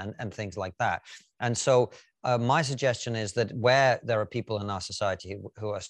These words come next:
are struggling, we should be looking at that and, and, uh, as, as a people, as individuals, as also as government, and looking to help people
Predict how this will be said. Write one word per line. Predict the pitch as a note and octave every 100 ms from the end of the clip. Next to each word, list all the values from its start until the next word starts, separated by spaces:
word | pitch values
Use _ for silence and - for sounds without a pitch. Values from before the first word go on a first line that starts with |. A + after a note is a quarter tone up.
| -
are | G#2 G2+
struggling, | - A#2+ A#2+ E2+ E2+ - - -
we | F2+
should | -
be | G#2 A2
looking | B2 - A#2
at | G#2+
that | F2 G#2 G2+
and, | F#2+ G2+
and, | A#2 G#2 G#2 - -
uh, | D#2+ -
as, | A#2 G2 A2+
as | A#2 G#2+
a | F2+ -
people, | C#3 C3 B2+ B2 -
as | G2+ F#2 -
individuals, | A2+ F#2+ A2 A#2+ C3 A#2
as | G2+
also | G2 G2 -
as | F#2
government, | - A#2+ A#2 A#2 G#2
and | G2+ - - -
looking | A2+ - G#2
to | -
help | F#2 B2+ A#2+ - - - _ _
people | C3 - G#2+